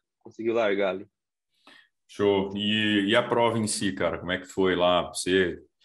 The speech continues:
Speaker 2: tu, você tinha, vocês estavam investindo bastante, né, na natação, né? Você e o, conversei com o Braz, vocês estavam no, vocês estavam no México. E, enfim, ele falando que vocês já estavam num volume bem alto de natação.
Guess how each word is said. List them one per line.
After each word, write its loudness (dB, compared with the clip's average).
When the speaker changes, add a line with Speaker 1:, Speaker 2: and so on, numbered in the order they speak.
Speaker 2:
tu, 0
você 0
tinha, -4
vocês -8
estavam -2
investindo -4
bastante, -4
né, -4
na -2
natação, -4
né? -8
Você -8
e -4
o, -8
conversei -2
com -2
o -4
Braz, 2
vocês -6
estavam -2
no, -8
vocês -14
estavam 0
no -2
México. -2
E, -14
enfim, -6
ele -2
falando 2
que -6
vocês -6
já -4
estavam 0
num -4
volume -4
bem -2
alto 0
de -10
natação. -4